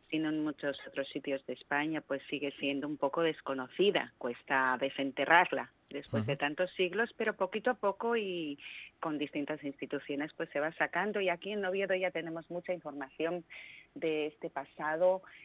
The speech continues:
Speaker 1: eh, que, que es parte de nuestra historia y que ha conformado, como bien has dicho, la ciudad.
Speaker 2: Claro. Y Katia, una pregunta casi obligatoria para empezar. Cuando, cuando hay presencia ya de judíos en Oviedo, más o menos documentalmente hablando, ¿por dónde, de qué estamos hablando, de qué periodo estamos hablando, que ya los judíos están ahí,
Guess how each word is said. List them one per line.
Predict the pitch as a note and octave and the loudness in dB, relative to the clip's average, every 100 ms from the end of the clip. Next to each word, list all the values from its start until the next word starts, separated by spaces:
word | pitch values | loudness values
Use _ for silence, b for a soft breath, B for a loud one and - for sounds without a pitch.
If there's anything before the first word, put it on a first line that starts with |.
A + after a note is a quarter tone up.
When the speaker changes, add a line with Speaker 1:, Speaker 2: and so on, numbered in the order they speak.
| B - | B -14
Speaker 1:
eh, | D#3 D3 C#3 - | -10 -8 -8 -10
que, | C#3+ C#3 B2 - - | -10 -8 -8 -10 -10
que | C3+ | -10
es | - | -4
parte | D#3+ D#3 C3 | -4 -2 -4
de | C3 | -4
nuestra | B2 - A#2 | -8 -6 -8
historia | - G3+ G#3+ A#2+ - | -2 0 0 -4 -8
y | - | -6
que | C3+ | -4
ha | |
conformado, | D#3 C#3+ C3 C#3 C#3 C#3 | -4 -8 -8 -4 -2 -2
como | C3+ C3+ | -4 -6
bien | C#3 C#3 | -6 -8
has | C3+ - | -10 -14
dicho, | - C#3 | -14 -12
la | B2+ | -12
ciudad. | - A#2+ A#2+ - _ - | -10 -8 -8 -10 _ -8
Speaker 2:
Claro. | F#2+ F2 G#2 - G2+ | -6 -2 -2 -4 -6
Y | G#2+ | -6
Katia, | - G#2+ D#3 C#3 G2+ B B B | 2 2 6 6 6 B B B
una | G#2+ B2 | 4 4
pregunta | B2+ D#3+ F3+ D#3+ | 6 4 4 4
casi | D#3+ D3+ | 4 4
obligatoria | C#3+ C#3 A#2+ A#2+ B2 A2+ | 4 6 6 8 6 8
para | A#2 | 6
empezar. | A2 G2+ - F#2+ F2 - _ - | 6 2 4 4 4 -2 _ 2
Cuando, | A#2 B2 C3+ D#3+ E3+ - | 4 6 8 8 8 4
cuando | - B2 C#3+ | 6 8 8
hay | F#3 | 6
presencia | G#3+ E3 E3 C#3+ C3 | 4 6 4 4 4
ya | B2+ B2 | 8 8
de | A#2+ | 6
judíos | A#2 A2+ B2 A2 A#2 | 4 6 6 6 4
en | G#2+ | 4
Oviedo, | G2+ A#2+ G#2+ | 6 6 6
más | G#2+ A2+ | 4 4
o | B2 | 4
menos | A#2+ B2 A#2 A2 G#2+ | 4 6 6 6 8
documentalmente | B2+ B2+ B2 A2+ G#2+ B2 B2 A#2+ A2+ | 8 8 4 2 6 6 6 2 8
hablando, | G#2+ G#2+ G#2+ G2 | 10 10 10 6
¿por | G#2+ G#2+ | 4 6
dónde, | C#3 D3+ A#2+ | 4 4 2
de | A#2 | 6
qué | D#3 | 6
estamos | - F#3+ F3+ C#3+ | 6 4 6 6
hablando, | C3 C3 A#2 | 10 10 10
de | G#2+ | 6
qué | G2+ D#3 | 8 8
periodo | D3 B2+ A#2 G2+ | 10 10 8 8
estamos | - G#2 G2+ G#2 | 6 4 4 4
hablando, | G2+ G#2 F#2+ | 6 6 2
que | - G2 | 0 0
ya | G#2 A#2+ | 2 4
los | A2+ | 4
judíos | - G#2+ A2+ G#2+ G2+ | 4 4 8 6 6
están | - G#2+ G#2+ | 6 8 10
ahí, | G2+ G#2 | 8 6